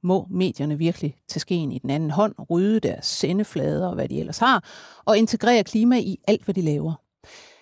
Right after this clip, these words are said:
Jeg skal indrømme, jeg har ikke haft særlig meget om klima, så nu vil jeg prøve at integrere en smule klimaforskning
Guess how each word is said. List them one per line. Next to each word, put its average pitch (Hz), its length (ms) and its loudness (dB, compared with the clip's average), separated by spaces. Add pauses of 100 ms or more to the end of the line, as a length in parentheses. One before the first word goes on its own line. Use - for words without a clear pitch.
(360)
Jeg 208 100 4
skal - 100 4
indrømme, 262 280 6
jeg 247 100 4
har 240 120 4
ikke 269 280 2
haft - 360 0
særlig 247 440 2
meget 226 480 2
om 202 300 -2 (120)
klima, 247 420 2 (120)
så - 140 -4
nu 226 140 2
vil 247 80 2
jeg 240 120 2
prøve 233 600 2
at - 60 -2
integrere 208 680 0
en 190 80 -4
smule 202 280 -4
klimaforskning 196 800 -4